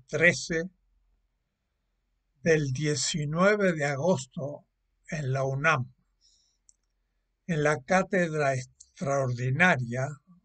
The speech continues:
del Exilio Español. Pero, según expliqué ya en las clases anteriores, con un programa un tanto modificado,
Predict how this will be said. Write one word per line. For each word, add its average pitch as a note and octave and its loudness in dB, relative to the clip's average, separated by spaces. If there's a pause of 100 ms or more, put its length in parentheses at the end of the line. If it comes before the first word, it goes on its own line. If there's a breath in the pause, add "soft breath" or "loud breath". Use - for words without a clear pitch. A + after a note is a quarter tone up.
(120)
del C3 -2
Exilio E3 -4
Español. D#3+ -6 (2000)
Pero, G#3+ 4 (580)
según D#3+ -2
expliqué D3+ -2
ya D3 0
en C#3 -2
las C3 -8
clases D#3 -2
anteriores, C#3 -4 (1700 loud breath)
con E3+ 0
un B3+ -4
programa F3+ 0
un C#3+ -10
tanto F#3+ -2
modificado, C#3 -4